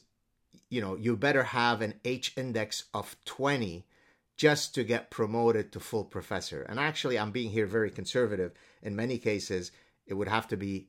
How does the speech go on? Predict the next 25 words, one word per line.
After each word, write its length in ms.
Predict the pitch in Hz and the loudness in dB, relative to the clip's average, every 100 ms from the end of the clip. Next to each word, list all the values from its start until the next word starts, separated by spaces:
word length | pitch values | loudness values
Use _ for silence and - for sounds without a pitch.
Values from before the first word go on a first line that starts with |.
| _ | _
you 60 | 92 | -10
know, 80 | |
much, 440 | 87 110 113 - - _ | -4 -4 -4 -6 -10 _
much 220 | 110 110 | -6 -6
higher 480 | - 104 104 98 78 | -6 0 0 0 -4
than 160 | 78 76 | -8 -10
that. 180 | 50 - _ - - | -12 -14 _ -20 -18
So 300 | - 147 123 123 | 0 6 6 6
not, 320 | 139 - - | 0 -2 0
not 260 | 143 160 - | 0 0 0
to 260 | 135 120 - _ _ _ | 0 -2 -6 _ _ _
introduce 500 | 117 113 113 131 - | -8 -6 -4 -4 -4
myself 420 | 110 107 - 127 | -4 -2 0 0
into 180 | 117 104 | 0 -6
the 80 | 98 | -6
mix 260 | 98 92 - | -4 -6 -8
because, 520 | 92 95 90 80 - - | -10 -6 -8 -8 -14 -16
uh, 120 | 80 71 _ - | -14 -14 _ -14
I, 200 | 85 78 _ _ _ - | -12 -12 _ _ _ -10
I 60 | |
don't 180 | 95 113 | -6 -6
really 220 | - 104 104 | -4 -4 -2
wanna 240 | 98 92 | -4 -4
compare 360 | - 92 104 101 | -6 -4 0 0
myself 520 | 90 - 95 - | -2 -4 -4 -4